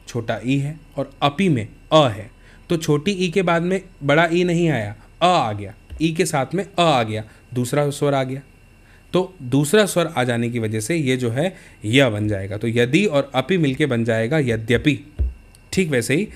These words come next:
जैसे कि इति और आदि ये आपस में मिल जाएंगे तो ये य बना देगा और हो जाएगा इत्यादि। नदी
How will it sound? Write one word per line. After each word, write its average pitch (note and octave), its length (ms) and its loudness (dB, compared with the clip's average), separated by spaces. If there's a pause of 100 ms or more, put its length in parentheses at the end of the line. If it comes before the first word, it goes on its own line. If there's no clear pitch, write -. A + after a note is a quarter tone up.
(260)
जैसे C#3+ 280 2
कि E3 280 -6
इति D3+ 280 2
और D#3 340 -2
आदि C3 320 2 (840)
ये D3 160 2
आपस D3+ 340 2
में C#3+ 80 -2
मिल B2 140 -2
जाएंगे A#2+ 280 -2
तो D#3 100 -4
ये C#3 140 0
य C3 180 2
बना A2+ 240 -2
देगा A2+ 220 -4
और C#3+ 100 -4
हो A#2 160 -4
जाएगा A2+ 440 -4
इत्यादि। A2 640 -4 (1600)
नदी C3 460 2